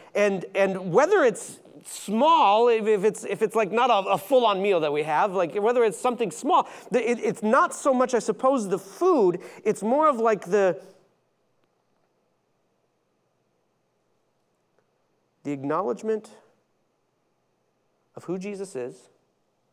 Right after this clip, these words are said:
of what Jesus has done, of what Jesus has promised to do in our lives that can meet us in this meal that we take together in. And so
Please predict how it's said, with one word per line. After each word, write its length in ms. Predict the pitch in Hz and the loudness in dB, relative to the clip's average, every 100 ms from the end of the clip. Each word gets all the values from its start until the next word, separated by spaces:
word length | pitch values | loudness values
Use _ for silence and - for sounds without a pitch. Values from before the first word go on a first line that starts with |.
| _ _ _ _ _ _ _ _ - | _ _ _ _ _ _ _ _ -14
of 140 | 135 | -8
what 160 | 139 180 | -6 -6
Jesus 320 | 170 180 175 | -8 -10 -12
has 160 | 185 151 | -14 -12
done, 320 | 123 110 151 170 _ _ _ _ _ _ _ _ _ _ _ - | -8 -8 -10 -18 _ _ _ _ _ _ _ _ _ _ _ -10
of 140 | 143 | -6
what 120 | 175 | -6
Jesus 340 | 143 175 180 180 | -6 -8 -10 -12
has 120 | 165 | -14
promised 480 | - 151 175 190 - | -12 -8 -6 -8 -10
to 100 | 143 | -12
do 220 | 147 143 | -8 -6
in 80 | 127 | -6
our 100 | 117 | -6
lives 340 | 113 101 131 | -8 -10 -12
that 120 | 131 - | -12 -10
can 160 | 143 | -6
meet 200 | 156 233 | -4 -4
us 460 | 131 123 - - - | -4 -6 -14 -18 -12
in 180 | 165 151 | -8 -4
this 220 | 139 - | -6 -6
meal 400 | 127 175 131 127 | -6 -4 -4 -4
that 160 | 135 127 | -6 -8
we 100 | 139 | -8
take 400 | - 190 - - | -6 -8 -8 -12
together 540 | 147 120 170 240 147 | -10 -6 -6 -4 -6
in. 240 | 90 101 143 | -8 -10 -10
And 120 | 147 | -6
so 220 | 175 156 | -6 -8